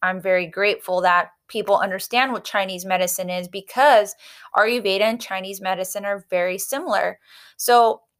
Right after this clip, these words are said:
if you've had experience with T C M or Chinese medicine, you know that herbs do work on pacifying certain things. Now, herbs also are not to be taken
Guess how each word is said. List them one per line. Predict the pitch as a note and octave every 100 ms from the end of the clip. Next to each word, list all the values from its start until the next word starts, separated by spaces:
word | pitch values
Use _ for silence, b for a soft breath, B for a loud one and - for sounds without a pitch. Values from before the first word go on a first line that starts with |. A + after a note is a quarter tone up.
| _
if | C4 -
you've | C4 C4+
had | C4+ D4+ G#4+
experience | - - G3+ F#3 F#3 -
with | F3+ F3+
T | - F#3+
C | - F#3+
M | F#3 F3+
or |
Chinese | F3+ G3 F#3+ F3+ F3+
medicine, | F#3 F3 - F#3 F3
you | F3
know | F#3 B3 G#3 F#3+ F#3
that | F3+ -
herbs | E3+ F3+ - - _ _ _
do | G3+ G3 G3 G3 B _
work | F#3 F3+ -
on | F#3+ G3 -
pacifying | - E3+ - - - F3 F3+ F#3
certain | - F#3+ D#3 F3 -
things. | D4+ B3+ - - - b b b b b b b _
Now, | A3+ A#3 A3+ G#3 - _ _ _ _ _ _ -
herbs | A#3 D#4+ C#4+ A3+ A3+ - _
also | G#3 G#3+ G#3+ A3 G3+
are | F#3+
not | F#3+ G3+ - -
to | F#3
be | F#3+
taken | F3+ G#3 F3 F#3 E3 E3